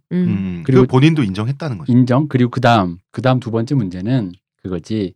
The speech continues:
Speaker 3: 이게 이제 국가주의적인 관점에서만 볼 문-, 이거 왜냐면 이 관-, 이 영화는 솔직히 말하면, 그래, 이 영화를 만약에 예를 들어 예술가를 분리해서 만약에 생각해 보자고. 그래서 이 일본 사람이 아니라 어떤 흑인 감독이 만들었다면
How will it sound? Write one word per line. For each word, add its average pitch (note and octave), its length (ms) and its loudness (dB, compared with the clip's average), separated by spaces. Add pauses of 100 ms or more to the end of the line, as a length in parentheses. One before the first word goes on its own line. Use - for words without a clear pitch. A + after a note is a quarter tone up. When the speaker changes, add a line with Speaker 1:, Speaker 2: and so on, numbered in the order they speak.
(120)
Speaker 3:
이게 D#3 200 0
이제 D3 80 2
국가주의적인 F3 1200 2
관점에서만 F#3+ 680 0
볼 C3 180 4
문-, C3+ 140 6
이거 D3 140 0
왜냐면 F3+ 220 4
이 F3 140 -2
관-, A#2+ 280 -2
이 G3 160 -4
영화는 A#2+ 260 2
솔직히 B3 280 -2
말하면, D3 240 2
그래, E3+ 160 2
이 C#3 160 0
영화를 G3 280 2
만약에 B2+ 300 -2
예를 G#2+ 160 -2
들어 G#2 460 -4 (240)
예술가를 F3+ 540 4
분리해서 D3+ 640 4 (140)
만약에 G#2+ 200 0
생각해 D#3+ 260 -4
보자고. F2 260 -14
그래서 B2 220 -2
이 B2 280 -6
일본 E3 240 -2
사람이 E3 320 -2
아니라 G#2 520 -4
어떤 C#3 300 2
흑인 F3+ 320 2
감독이 G2+ 360 0
만들었다면 F2 840 -10